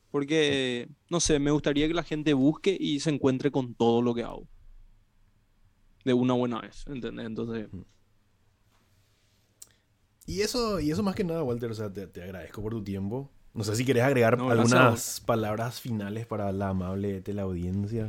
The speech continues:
Speaker 1: No, no, gracias, gracias. Creo que nunca nunca hasta ahora, así, en los años de, de irme así a hablar con la gente, eso, le pude explicar a nadie así bien cómo fue el, el, eh, cómo es la onda, vamos a decirte, ¿entendés? Porque siempre son así, "Ey, ¿cómo empezaste?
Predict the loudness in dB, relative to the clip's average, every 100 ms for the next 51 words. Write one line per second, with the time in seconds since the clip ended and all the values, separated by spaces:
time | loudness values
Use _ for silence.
0 | -8 -16 -20 -20 -20 _ -12 -8 -6 -6
1 | -4 -4 -4 -4 -4 -6 0 0 2 0
2 | -2 -2 0 0 0 _ -20 -20 -20 _
3 | _ -20 -20 -8 -4 -2 -2 -2 0 0
4 | 2 0 0 -2 0 0 -2 -4 -4 -6
5 | -4 -4 -2 -2 -4 -4 -6 -8 -12 -12
6 | -16 -20 -20 -18 -18 -18 -20 -20 _ -4
7 | 0 0 4 6 6 4 2 2 0 0
8 | 0 -2 -4 -8 -4 -4 0 0 2 0
9 | -2 _ _ -4 -2 2 2 2 0 0
10 | 0 0 -2 -2 -2 -2 -4 -6 -8 _
11 | _ -8 -4 -2 -2 -2 -2 0 0 0
12 | 0 -2 -2 -2 -4 -6 -12 -8 -4 0
13 | 0 0 -2 0 0 -2 -4 -4 -6 -6
14 | -6 -6 -6 -6 -6 -4 -2 -4 0 2
15 | 2 -2 -4 -2 0 2 0 -2 -4 -2
16 | -2 0 0 0 -2 -2